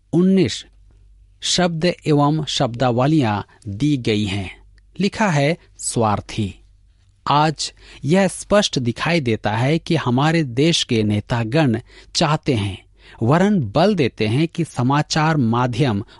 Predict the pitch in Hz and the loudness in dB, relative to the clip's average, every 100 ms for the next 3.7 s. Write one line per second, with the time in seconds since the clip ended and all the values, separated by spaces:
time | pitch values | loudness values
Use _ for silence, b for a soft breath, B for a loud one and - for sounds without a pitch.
0 | - 156 156 170 156 123 - 131 123 - | 0 0 0 -2 -2 -2 0 -2 -2 -4
1 | 123 - 113 107 95 - _ _ _ _ | -6 -4 -4 -4 -6 -10 _ _ _ _
2 | _ _ - - 208 196 - 196 202 127 | _ _ -6 0 0 0 0 2 2 0
3 | 139 196 226 226 - 113 135 | 0 0 0 -2 0 0 0